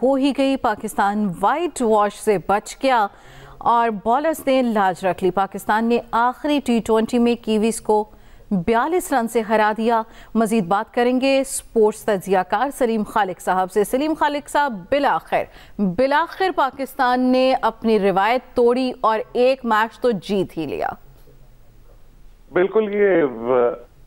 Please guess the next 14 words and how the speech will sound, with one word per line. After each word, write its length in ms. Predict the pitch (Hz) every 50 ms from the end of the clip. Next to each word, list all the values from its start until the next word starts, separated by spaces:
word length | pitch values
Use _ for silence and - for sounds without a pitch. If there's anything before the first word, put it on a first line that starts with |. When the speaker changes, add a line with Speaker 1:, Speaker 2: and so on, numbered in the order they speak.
| - - - -
Speaker 2:
देर 260 | 147 156 170 170 165
आए 180 | 156 151 156
दुरुस्त 340 | 147 143 147 151 147 147 -
आया। 260 | 143 143 147 147 147
वैसे 260 | 143 143 143 143 151 147
अब 60 | 143
तो 380 | 143 - 151 143 139 127 120 - - -
series 480 | - 117 127 - - 135 131 135 139 135
भी 120 | 135 143
खत्म 260 | 131 - 139 135 139
हो 200 | 135 131 131 131
गई, 180 | 123 131 143 143
आखिरी 400 | 139 127 123 120 - 135 143 139 131
match 200 | 139 131 131 -